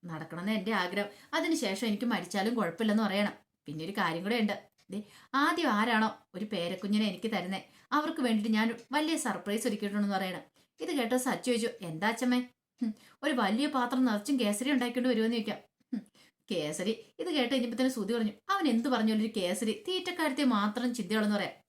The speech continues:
"അതേടാ, അല്ലെങ്കിൽ ഞാൻ നിന്നെപ്പോലെ ഞാൻ പൈസക്കാര്യത്തെ കുറിച്ച് ചിന്തിക്കാം, നിനക്ക് അതിനോടാണല്ലോ താല്പര്യം" എന്ന് പറയണം.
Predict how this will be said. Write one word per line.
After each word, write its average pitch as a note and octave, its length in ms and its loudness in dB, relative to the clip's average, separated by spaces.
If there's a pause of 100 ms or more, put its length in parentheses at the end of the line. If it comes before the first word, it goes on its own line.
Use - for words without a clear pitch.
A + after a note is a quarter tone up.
"അതേടാ, D#3+ 320 -4 (320)
അല്ലെങ്കിൽ F3 280 -2
ഞാൻ G#3+ 100 2
നിന്നെപ്പോലെ G#3 420 0
ഞാൻ A#3 140 -2
പൈസക്കാര്യത്തെ G3+ 580 0
കുറിച്ച് A#3+ 220 -2
ചിന്തിക്കാം, A3 320 0 (260)
നിനക്ക് F#4 240 -4
അതിനോടാണല്ലോ A#3 480 4
താല്പര്യം" G#3 480 0
എന്ന് A#3+ 100 0
പറയണം. F#3 300 -2